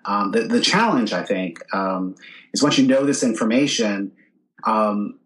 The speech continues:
you know, more com-, you know, you, you probably will be thinking like, "Oh God, there's all these great things I should be doing." You wanna do them all. I always caution, you know, my clients or businesses, "Don't do that." You know, you could kind of really take a look at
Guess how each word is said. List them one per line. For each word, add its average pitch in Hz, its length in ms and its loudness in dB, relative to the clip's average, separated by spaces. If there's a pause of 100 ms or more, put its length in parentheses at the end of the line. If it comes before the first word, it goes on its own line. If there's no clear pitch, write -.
(140)
you 131 100 2
know, 104 100 -2
more 117 260 0
com-, 123 260 -2
you 123 60 4
know, 104 280 0
you, 110 160 0
you 107 220 2
probably 139 260 2
will 117 200 0
be 104 340 2
thinking 101 380 0
like, 95 180 -4
"Oh 135 200 2
God, 120 260 0
there's 92 120 -8
all 113 120 0
these 101 140 -4
great 107 200 0
things 113 200 2
I 101 80 0
should 104 200 0
be 95 160 0
doing." 110 480 2
You 104 120 -2
wanna 107 240 0
do 107 160 2
them 98 240 0
all. 101 460 -2 (180)
I 98 80 0
always 110 200 4
caution, 107 680 -2
you 98 80 -4
know, 92 140 0
my 98 180 0
clients 120 440 2
or 98 60 0
businesses, 98 480 0
"Don't 104 260 0
do 113 140 2
that." 98 160 0
You 120 80 4
know, 107 100 4
you 98 200 0
could - 220 -6 (420)
kind 165 120 4
of 139 100 0
really 151 200 4
take 143 240 0
a 131 60 2
look 120 280 0
at 104 380 0